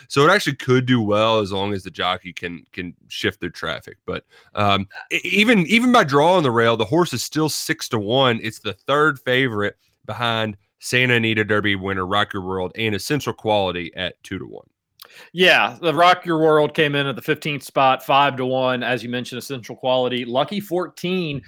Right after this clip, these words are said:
Speaker 2: two to one. And I disagree a little bit about having to go to wire to wire. I feel like that's what we always think.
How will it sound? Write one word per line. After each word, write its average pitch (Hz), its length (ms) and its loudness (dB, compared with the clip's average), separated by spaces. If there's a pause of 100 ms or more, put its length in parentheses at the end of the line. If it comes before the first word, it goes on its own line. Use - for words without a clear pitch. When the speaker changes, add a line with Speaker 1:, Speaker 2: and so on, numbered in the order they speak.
(240)
Speaker 2:
two 220 180 2
to 214 60 4
one. 139 220 2
And 143 80 0
I 180 60 4
disagree 196 420 2
a 170 60 6
little 160 320 2
bit 175 340 4
about 156 200 2
having 156 220 2
to 147 60 -2
go 147 120 2
to 143 60 0
wire 143 300 2
to 139 80 -2
wire. 143 400 2
I 151 60 0
feel 311 160 -2
like 262 140 2
that's 214 160 -2
what 185 100 -2
we 151 80 -2
always 147 460 0
think. 180 460 -8